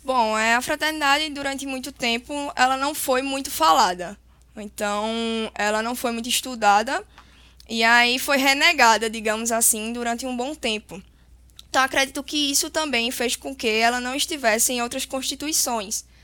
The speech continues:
E também porque a de mil novecentos e oitenta e oito foi a mais cidadã, né? A que, de fato, buscava garantir muito mais direitos às pessoas. Então, isso faz com que,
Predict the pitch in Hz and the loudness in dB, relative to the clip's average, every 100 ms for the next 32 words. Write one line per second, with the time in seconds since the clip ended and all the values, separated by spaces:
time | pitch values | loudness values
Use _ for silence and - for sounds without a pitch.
0 | - - - 311 359 330 269 294 320 311 | -20 -20 -8 0 0 2 2 2 0 -2
1 | 285 240 226 - 233 226 220 220 214 - | 0 0 0 0 2 2 0 -6 -8 -8
2 | 240 226 220 226 226 226 226 240 269 262 | -6 -4 -2 -2 -2 -2 -2 -4 -2 2
3 | 254 269 349 - - - - 262 277 285 | 2 0 -6 -10 -18 -10 0 4 8 6
4 | 294 247 247 - 285 302 240 208 190 - | 6 4 4 4 6 6 4 -4 -6 -12
5 | 233 202 226 240 254 - 254 277 294 285 | -4 -2 0 -2 -6 2 4 4 2 -4
6 | 277 269 - 240 247 240 240 254 - 220 | -6 -4 0 0 0 0 0 -4 -8 -10
7 | 220 - - 247 277 285 269 254 285 262 | -12 -14 -8 -8 -6 0 0 0 0 2
8 | 226 - 339 339 - - - - - 233 | 2 2 -4 -4 -6 -16 -20 -18 0 2
9 | 247 302 311 - 226 214 233 233 226 233 | 4 2 4 2 2 -2 -2 -2 -2 -2
10 | 233 269 262 254 254 - 311 - 233 233 | 0 0 2 0 0 -6 -12 -2 2 2
11 | 302 | 0